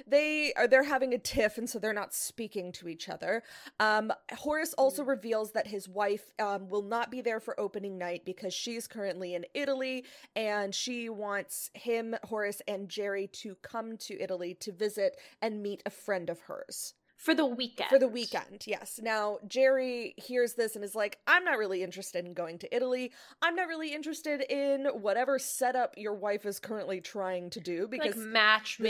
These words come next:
Speaker 1: this matchmaking
Speaker 2: yeah.
Speaker 1: thing. I'm no strings, don't wanna be tied down." And we get our first song, which is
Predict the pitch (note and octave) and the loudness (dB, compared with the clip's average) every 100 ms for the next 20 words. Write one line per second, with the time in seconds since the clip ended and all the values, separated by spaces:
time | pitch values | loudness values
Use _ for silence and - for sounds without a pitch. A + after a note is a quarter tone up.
0 | G#3+ A3+ A3 G3+ G3+ G#3 G#3+ G3+ G3+ A3 | 2 2 2 0 -2 -4 -4 -4 -4 0
1 | G#3 G3+ C4+ - A3+ A#3 B3 B3 A3+ - | 0 0 -2 -2 0 0 0 -2 -6 -10
2 | - - A#3+ C#4+ C#4+ D4+ C#4 C4+ C4 C4 | -14 2 8 8 6 0 4 4 2 -4
3 | F#3+ A#3+ A#3 A#3+ B3 - A#3 A3 G#3 G3+ | 2 2 2 -2 -4 -6 -4 -2 -2 -2
4 | A3+ A#3+ A#3+ B3+ C4 C4 A#3+ B3+ - - | -4 -4 0 0 0 -2 -6 -4 -6 -6
5 | E3 D#3+ B3 E4 - - C4+ - A3+ G#3+ | -4 -6 -10 -12 -16 -20 -20 -6 -2 -2
6 | - - F#3+ G3+ - | -2 -2 -2 -2 -4